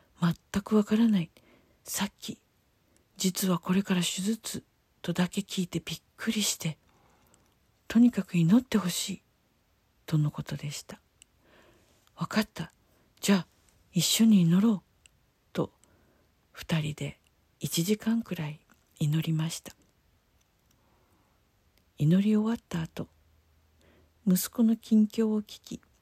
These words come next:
私たちの近況も話す中で、「そうだ、犬の腰のためにも、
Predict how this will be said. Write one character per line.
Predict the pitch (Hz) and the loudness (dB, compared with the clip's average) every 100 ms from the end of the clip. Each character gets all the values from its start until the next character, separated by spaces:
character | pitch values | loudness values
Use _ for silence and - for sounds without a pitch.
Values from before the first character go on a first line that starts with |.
| _ _ _ _ _ _ _ | _ _ _ _ _ _ _
私 | - 170 214 | -8 -2 -2
た | - 208 | -2 -4
ち | - | -2
の | 175 | -2
近 | 165 - 170 | -2 0 0
況 | - 175 175 | 0 -4 -2
も | 160 - _ | -4 -6 _
話 | - - 170 170 | -12 -4 -2 -2
す | - | -4
中 | 160 165 165 | -8 -8 -12
で、 | - - _ _ _ _ _ _ _ _ _ _ _ _ _ _ _ _ _ _ _ | -16 -20 _ _ _ _ _ _ _ _ _ _ _ _ _ _ _ _ _ _ _
「そ | - - 208 | -10 0 0
う | |
だ、 | 190 - _ _ _ _ _ _ _ _ - | 0 -8 _ _ _ _ _ _ _ _ 2
犬 | 170 196 | 6 8
の | 247 220 | 8 4
腰 | - 170 190 | 0 -2 2
の | 190 | 2
た | 185 | 0
め | 165 175 | 0 2
に | 190 | 2
も、 | 165 156 | 2 -2